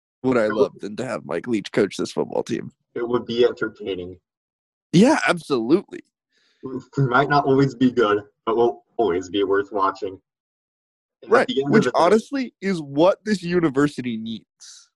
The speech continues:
Speaker 1: Because, I, you know, here, here's the other thing. It, it gets really quickly into the question of, if Scott can't do it, who can? Right? What is going wrong that is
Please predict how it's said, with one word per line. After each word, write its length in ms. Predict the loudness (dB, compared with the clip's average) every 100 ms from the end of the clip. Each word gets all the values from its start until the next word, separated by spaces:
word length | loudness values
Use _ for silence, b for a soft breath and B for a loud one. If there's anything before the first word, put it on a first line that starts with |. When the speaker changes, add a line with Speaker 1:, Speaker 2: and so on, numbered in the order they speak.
| _ _ _ _ _ _ _ _ _ _ _ _ _ _ -4
Speaker 1:
Because, 500 | -2 4 4 4 0 _ _ -4
I, 140 | -4 -4 _ _ _ _ -4
you 180 | 2 4
know, 360 | 2 -2 -6 _ _ _ _ _ _ _ _ -14
here, 240 | -2 -2 0
here's 300 | 0 0 2
the 120 | 2
other 180 | 2 0
thing. 360 | -8 -14 -14 -20 _ _ -2
It, 140 | 0 2
it 160 | 0 2
gets 200 | 0 6
really 180 | 6
quickly 320 | 6 0 2 2
into 120 | 2
the 60 |
question 360 | 2 2 2 -2
of, 160 | -4 -2
if 180 | -2 -2
Scott 360 | 0 2 2 0
can't 340 | 0 0 2
do 180 | 2 2
it, 140 | 0 -4
who 140 | -8 -6
can? 220 | -6 -10 -10 _ _ _ _ _ _ _ _ _ _
Right? 260 | 2 2 2
What 340 | 0 4 6
is 160 | 4 2
going 460 | 0 2 2 -2
wrong 420 | -8 -6 -6 -8 -8
that 120 | -6
is 220 | -8 -10